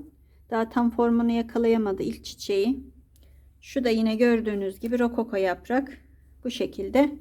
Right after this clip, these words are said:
rafımda yerini aldı. Bu özel tür mesela. Bakın top top kıvırcık, içi pembeli.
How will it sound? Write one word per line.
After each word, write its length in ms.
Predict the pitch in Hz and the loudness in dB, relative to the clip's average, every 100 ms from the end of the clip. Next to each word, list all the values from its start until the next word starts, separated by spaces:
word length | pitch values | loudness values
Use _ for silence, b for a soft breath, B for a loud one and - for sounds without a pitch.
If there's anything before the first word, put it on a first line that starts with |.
| - - - - _ _ - - | -16 -20 -20 -20 _ _ -20 -4
rafımda 400 | 240 233 208 220 | -2 -2 0 2
yerini 420 | 285 254 226 240 | 4 4 4 4
aldı. 540 | 262 240 240 233 240 233 - _ | 4 6 4 4 0 -2 -10 _
Bu 140 | 294 269 | -2 4
özel 420 | 269 262 269 262 | 6 8 6 4
tür 140 | - | -6
mesela. 680 | 202 190 190 196 190 214 294 285 - - _ _ _ _ - - | -8 -8 -8 -4 -2 0 -2 -4 -18 -20 _ _ _ _ -14 -10
Bakın 320 | 220 240 240 | -6 0 2
top 320 | 240 240 240 | 2 -2 -2
top 220 | 220 220 | -8 -8
kıvırcık, 680 | - 240 226 208 226 226 - - | -6 0 0 0 -4 -8 -10 -10
içi 280 | 254 - 240 | -4 -2 -2
pembeli. 680 | 240 220 220 214 196 196 | 0 0 2 2 2 0